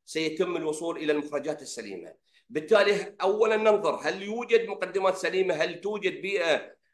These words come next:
الآن مناسبة لتطبيق هذا ال-، ال-، ال-، ال-، التشريع أو لا توجد. إذا يوجد،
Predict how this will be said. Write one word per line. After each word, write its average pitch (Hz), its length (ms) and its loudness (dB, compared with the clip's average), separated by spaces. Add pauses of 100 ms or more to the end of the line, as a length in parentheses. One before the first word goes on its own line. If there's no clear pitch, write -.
الآن 170 320 0
مناسبة 185 600 2
لتطبيق 165 540 -4
هذا 165 180 0
ال-، 147 220 -4
ال-، 135 220 -8
ال-، 139 280 -8
ال-، 117 540 -8
التشريع 156 640 -4
أو 170 140 2
لا 170 120 2
توجد. 143 460 -4 (760)
إذا 170 140 4
يوجد، 226 680 0